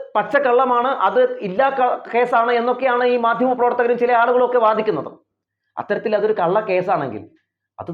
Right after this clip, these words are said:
തെളിയിക്കാനായിട്ട് നിങ്ങളുടെ കയ്യിലുള്ള തെളിവ് ഹാജരാക്കിയാൽ തീരാവുന്ന പ്രശ്നമല്ലേ ഉള്ളൂ. അപ്പോ ഇത്തരത്തിൽ ക്രിമിനൽ ഗൂഢാലോചന നടത്തുന്ന മാധ്യമ പ്രവർത്തകരെ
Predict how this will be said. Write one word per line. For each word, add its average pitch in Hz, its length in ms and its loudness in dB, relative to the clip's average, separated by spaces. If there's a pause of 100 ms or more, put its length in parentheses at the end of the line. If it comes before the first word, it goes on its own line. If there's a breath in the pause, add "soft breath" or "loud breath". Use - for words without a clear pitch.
തെളിയിക്കാനായിട്ട് 226 580 0
നിങ്ങളുടെ 208 240 0
കയ്യിലുള്ള 233 280 2 (480)
തെളിവ് 220 300 2
ഹാജരാക്കിയാൽ 240 500 2
തീരാവുന്ന 233 360 2
പ്രശ്നമല്ലേ 233 440 0
ഉള്ളൂ. 143 160 -2 (600)
അപ്പോ 226 180 2 (580)
ഇത്തരത്തിൽ 269 400 2 (220)
ക്രിമിനൽ 247 340 2 (120)
ഗൂഢാലോചന 226 520 4 (160)
നടത്തുന്ന 202 380 0 (100)
മാധ്യമ 190 320 0
പ്രവർത്തകരെ 185 320 -2